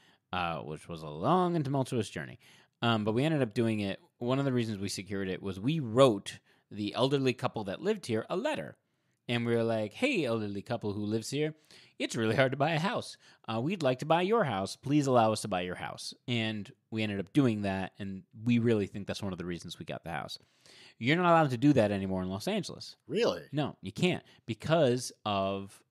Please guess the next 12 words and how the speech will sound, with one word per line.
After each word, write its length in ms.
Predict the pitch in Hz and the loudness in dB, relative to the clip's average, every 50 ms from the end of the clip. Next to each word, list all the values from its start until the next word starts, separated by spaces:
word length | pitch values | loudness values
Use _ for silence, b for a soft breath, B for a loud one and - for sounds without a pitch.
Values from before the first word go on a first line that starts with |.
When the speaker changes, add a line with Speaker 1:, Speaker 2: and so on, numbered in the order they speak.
| _ | _
Speaker 1:
uh, 500 | 107 101 98 98 98 95 95 95 95 92 - | -4 -4 -2 -2 -2 -2 -2 -2 -2 -4 -6
um, 480 | - 95 95 92 90 90 90 87 90 82 - | -8 -8 -6 -6 -6 -6 -8 -10 -12 -14 -12
uh, 460 | - 95 92 92 92 90 90 90 76 - - | -10 -8 -8 -6 -6 -8 -8 -8 -10 -8 -4
prejud-, 360 | - 147 175 160 - 82 - - _ 113 - | -2 -2 -2 -2 -6 -12 -14 -16 _ -18 -8
prejudice. 640 | - - 156 160 - 107 78 71 - - - - B B B B B B B | -4 -2 -2 -2 -4 -6 -12 -12 -12 -12 -12 -12 B B B B B B B
Like, 320 | 113 113 117 110 104 - - - | 2 4 4 4 2 0 -6 -20
y-, 140 | - - - _ _ _ _ _ - - | -20 -20 -20 _ _ _ _ _ -18 -8
people 320 | - - 139 - 147 139 | -6 -4 -2 0 0 -2
can 540 | 127 - - 127 120 110 110 110 107 104 98 b b b b b b b b - 107 101 | -2 -2 -2 -2 0 0 0 0 -2 -4 -6 b b b b b b b b -20 -10 -4
deny 680 | 127 123 113 113 113 113 117 127 131 135 139 143 151 - - | -2 0 0 0 0 0 0 0 0 0 0 -2 -4 -6 -4
or 280 | - 123 120 117 117 - - | -2 0 2 2 0 -2 -6
accept 500 | - - - - 175 170 151 - - | -10 -8 -6 -2 0 0 0 -2 -6